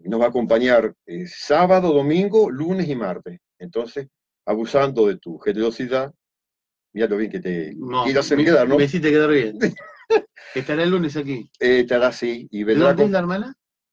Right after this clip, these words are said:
Speaker 1: ¿Cómo?
Speaker 2: ¿De dónde es?
Speaker 1: Es de Buenos Aires.
Speaker 2: Ajá.
Speaker 1: Eh, mirá, vos sabés que hace cosa de un mes atrás, estamos en la misa, bueno, entró ella con dos hermanas, pero no como título, no, no como jerarquía, digamos, sino, eh,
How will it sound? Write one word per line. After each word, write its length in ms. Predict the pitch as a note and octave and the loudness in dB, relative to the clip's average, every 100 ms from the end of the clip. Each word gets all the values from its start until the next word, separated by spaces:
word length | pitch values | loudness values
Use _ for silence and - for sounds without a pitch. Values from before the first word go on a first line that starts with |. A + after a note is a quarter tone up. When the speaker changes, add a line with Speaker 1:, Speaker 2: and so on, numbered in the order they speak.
| _ | _
Speaker 1:
¿Cómo? 320 | C#3+ F3 G3 _ | -2 0 -4 _
Speaker 2:
¿De 100 | - | -4
dónde 360 | C#3+ D#3 D3+ F#3 | -2 0 -2 -2
es? 60 | |
Speaker 1:
Es 140 | F#3 F#3 | -2 0
de 60 | |
Buenos 240 | D3+ C#3+ C#3 | 0 0 2
Aires. 280 | A2 F#2+ F#2+ | 0 0 -8
Speaker 2:
Ajá. 240 | A#2+ A2 G#2+ | -14 -16 -6
Speaker 1:
Eh, 320 | E3+ E3 - - _ _ - | -2 -2 -4 -16 _ _ -2
mirá, 300 | D#3+ E3 B2 | 2 2 0
vos 200 | F3 F#3 | -4 -4
sabés 280 | F3 G3 F#3+ | -2 -2 -2
que 380 | D#3 C3+ A2 G#2+ | -2 0 -2 -4
hace 300 | C3 - A#2 | -6 -8 -10
cosa 260 | C3+ - | -10 -4
de 60 | B2+ | -2
un 100 | C3+ | 0
mes 140 | D#3+ | 0
atrás, 420 | D3+ C#3+ D#3 G#3+ - _ _ - | 0 -2 -4 -4 -8 _ _ -16
estamos 340 | G#2 D3+ D#3+ | -4 0 2
en 60 | D#3 | 2
la 100 | C#3+ | 2
misa, 460 | F3+ G#3 - D#4+ D4 _ | 2 0 -2 -8 -10 _
bueno, 240 | A#2 A2+ | -4 -2
entró 260 | A#2 - D#3 | -2 -2 0
ella 360 | F#3+ F3+ G#3 G#3 _ _ - | 0 -2 -6 -6 _ _ -4
con 160 | - | -2
dos 120 | F3 - | 2 2
hermanas, 480 | D#4 D#4+ G#3+ G#3+ - _ _ _ _ - | 2 2 2 -2 -6 _ _ _ _ -4
pero 240 | A2+ A#2 | -2 0
no 360 | C3 D#3 E3+ E3+ | 2 2 2 0
como 260 | C#3+ B2+ A#2 | 0 -2 -4
título, 560 | D#3 D3 A2 F#2+ F#2 G#2 | -8 -4 -4 -2 -4 -4
no, 160 | C#3 D3 | 2 4
no 140 | F#3+ | 4
como 800 | F3 D3+ A#2+ G#2 F#2 E2+ D#2 C#2 _ _ | 0 0 0 -2 -4 -6 -10 -14 _ _
jerarquía, 560 | - A2+ A2+ E3 D3+ | -2 0 0 2 4
digamos, 280 | A2+ A2 G#2+ | 4 2 -2
sino, 380 | A2 A2+ E3+ B2+ | -4 -2 -2 -4
eh, 360 | F#2+ F2+ E2 | -8 -6 -8